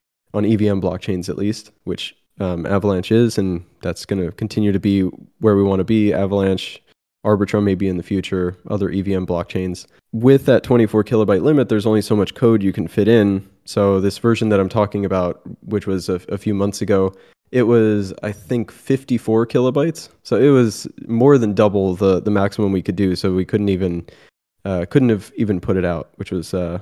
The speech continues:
unfortunate. But, you know, that's, that's all. That's, again, another reason why we, I think, are so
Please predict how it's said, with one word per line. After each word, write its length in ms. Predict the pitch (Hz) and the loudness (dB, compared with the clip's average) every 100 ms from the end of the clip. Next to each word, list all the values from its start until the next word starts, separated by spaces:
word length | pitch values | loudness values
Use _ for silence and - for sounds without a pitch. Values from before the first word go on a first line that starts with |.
| - | -10
unfortunate. 520 | 107 113 104 101 92 | -2 2 2 2 0
But, 220 | 92 - | -2 -4
you 80 | 85 | -4
know, 140 | 104 98 | -4 -4
that's, 400 | - 92 - - | -4 -4 -6 -8
that's 200 | 104 110 | -2 4
all. 320 | 98 92 - | 4 2 -4
That's, 240 | - 104 - | -2 -2 0
again, 440 | 113 110 110 107 - | 0 4 4 2 -2
another 320 | 107 101 101 | -2 2 2
reason 400 | 107 110 104 98 | 2 0 -2 0
why 440 | 98 101 101 98 95 _ _ _ _ _ _ _ | 2 4 4 2 -4 _ _ _ _ _ _ _
we, 360 | 107 107 104 101 | -4 0 2 2
I 100 | 92 | 0
think, 220 | 101 101 | -2 0
are 220 | 101 92 | 2 0
so 480 | 90 110 98 92 87 | 0 0 2 0 -4